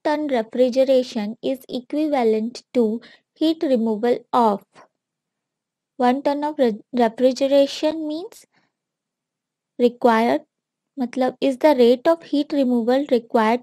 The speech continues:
to freeze a hundred K G of water at zero degree centigrade।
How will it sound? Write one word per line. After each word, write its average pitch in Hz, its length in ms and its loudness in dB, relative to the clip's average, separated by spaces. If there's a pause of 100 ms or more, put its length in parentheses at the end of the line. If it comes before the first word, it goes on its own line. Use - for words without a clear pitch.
to 320 80 -6
freeze 269 500 -2
a 240 200 0 (340)
hundred 262 520 -2
K 277 180 2
G 247 180 0
of 262 180 0
water 226 380 2
at 262 300 0
zero 254 280 4
degree 240 300 0
centigrade। 202 680 -4